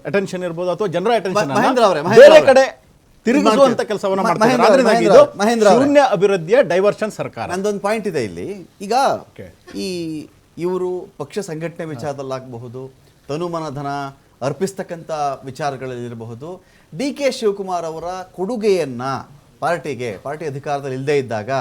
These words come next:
Speaker 2: ಅಲ್ಲಗಳೆಯುವಂತೆ ಇಲ್ಲ. ರಾಜಕೀಯವಾಗಿ ಅವ್ರನ್ನ ಅಬ್ಸರ್ವ್ ಮಾಡ್ಕೊಂಡು ಬಂದವ್ರಿಗೆ ಅದನ್ನ ಅಲ್ಲಗಳೆ ಕಾಲ, "ಏ, ಏನು ಕಾಂಟ್ರಿಬ್ಯೂಷನ್ ಇಲ್ಲ ರೀ ಇವ್ರದ್ದು" ಆ ಥರ ಹೇಳಕ್ ಬರಲ್ಲ.
Speaker 1: ಸರಿ.
Speaker 2: ಇದರ ಹೊರತಾಗಿಯೂ ಬಲ ಅಂತ ಬಂದಾಗ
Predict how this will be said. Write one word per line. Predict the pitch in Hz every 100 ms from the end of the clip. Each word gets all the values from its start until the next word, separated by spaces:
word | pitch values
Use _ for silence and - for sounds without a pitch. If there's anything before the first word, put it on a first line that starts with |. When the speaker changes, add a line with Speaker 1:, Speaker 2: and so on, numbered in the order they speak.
| - - _ _
Speaker 2:
ಅಲ್ಲಗಳೆಯುವಂತೆ | 143 220 277 254 247 240 214 202 208
ಇಲ್ಲ. | 180 147 147 - _ 127
ರಾಜಕೀಯವಾಗಿ | 143 147 - 156 147
ಅವ್ರನ್ನ | 139 135
ಅಬ್ಸರ್ವ್ | 123 101 135
ಮಾಡ್ಕೊಂಡು | 131 120 123
ಬಂದವ್ರಿಗೆ | 120 175 220
ಅದನ್ನ | 185 165
ಅಲ್ಲಗಳೆ | 127 147 151 143
ಕಾಲ, | 135
"ಏ, | 123 127
ಏನು | 131 131
ಕಾಂಟ್ರಿಬ್ಯೂಷನ್ | 127 131 131 131
ಇಲ್ಲ | 123
ರೀ | 123
ಇವ್ರದ್ದು" | 117 110 120 123 _
ಆ | 151
ಥರ | 180
ಹೇಳಕ್ | 143 143 110
ಬರಲ್ಲ. | 110 123
Speaker 1:
ಸರಿ. | 107 - - 101 233
Speaker 2:
ಇದರ | 233
ಹೊರತಾಗಿಯೂ | 226 143 214 220 233 185 180 170 104 - _ _ _ - 101
ಬಲ | 165 233 285
ಅಂತ | 269 226
ಬಂದಾಗ | 190 170 143 127